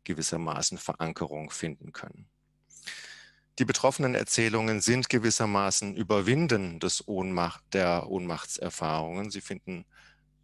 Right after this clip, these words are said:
in der Regel eben spät, sehr viel später statt und zeugen davon, dass die Betroffenen eine Sprache gefunden haben. Sie können ja nun erzählen. Und es wird häufig miterzählt, wie schwierig es gewesen ist, diese Sprache zu finden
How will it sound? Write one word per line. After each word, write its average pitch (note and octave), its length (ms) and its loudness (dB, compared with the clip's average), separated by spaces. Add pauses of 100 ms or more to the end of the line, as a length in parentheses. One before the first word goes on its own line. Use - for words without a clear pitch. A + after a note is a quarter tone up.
(220)
in G#2 100 -2
der F#2+ 140 2
Regel F#3+ 200 0
eben - 320 -6 (240)
spät, - 560 0 (120)
sehr G#2 260 2
viel C3+ 140 -4
später - 440 -4
statt - 380 -4 (640)
und A2+ 200 -4
zeugen G2 380 2
davon, F#2+ 480 0
dass F#2 160 0
die F#2+ 120 -2
Betroffenen F2 720 -2
eine F2+ 300 2
Sprache E2 500 0
gefunden F2+ 560 -4
haben. E2+ 500 -4
Sie - 120 -14
können F#2 340 -6
ja F2+ 160 -2
nun F#2 180 -8
erzählen. G2+ 720 -2 (760)
Und A#2 140 -2
es - 120 -2
wird A2 120 0
häufig G#2 320 2
miterzählt, G2 840 2
wie F2 120 -4
schwierig A#2+ 440 2
es F2 160 0
gewesen E2 440 -2
ist, - 260 -4
diese D#2+ 160 -6
Sprache D#2+ 440 -4
zu E2 160 -10
finden F2+ 500 -10